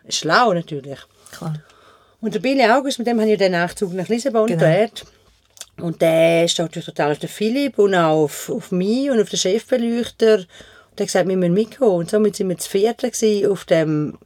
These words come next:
Speaker 1: nur chinesischen Film. Und es ist sau-, das beste Erlebnis ever.
Speaker 2: Also wir haben ja vorhin darüber geredet, dass, äh, eben, dass du auch wirklich sehr ein enges Team bist mit gewissen Kameramännern. Es sind,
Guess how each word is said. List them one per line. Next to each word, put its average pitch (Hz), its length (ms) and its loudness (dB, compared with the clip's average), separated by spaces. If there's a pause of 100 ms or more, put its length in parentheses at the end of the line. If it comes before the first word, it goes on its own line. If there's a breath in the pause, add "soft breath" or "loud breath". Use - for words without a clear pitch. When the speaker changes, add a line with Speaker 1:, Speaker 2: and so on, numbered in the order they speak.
(480 soft breath)
Speaker 1:
nur 208 300 4
chinesischen 175 520 -2
Film. 214 280 0
Und 165 140 -4
es 151 60 -8
ist - 220 -8
sau-, 160 280 -2
das - 240 -8
beste 202 360 -2
Erlebnis 160 360 -6
ever. 180 380 -6 (400)
Speaker 2:
Also 208 300 0
wir 214 80 4
haben 208 80 4
ja 208 80 2
vorhin 233 280 2
darüber 220 220 2
geredet, 208 480 0 (240)
dass, 196 400 2
äh, 180 680 2
eben, 214 140 0
dass 214 200 -2
du 208 100 2
auch 190 180 0
wirklich 220 280 -4
sehr 214 240 0
ein 196 340 -4
enges 233 160 -2
Team 240 340 0
bist 214 220 -4
mit 202 220 0
gewissen 202 340 -2
Kameramännern. 196 720 0
Es - 120 -4
sind, 214 220 4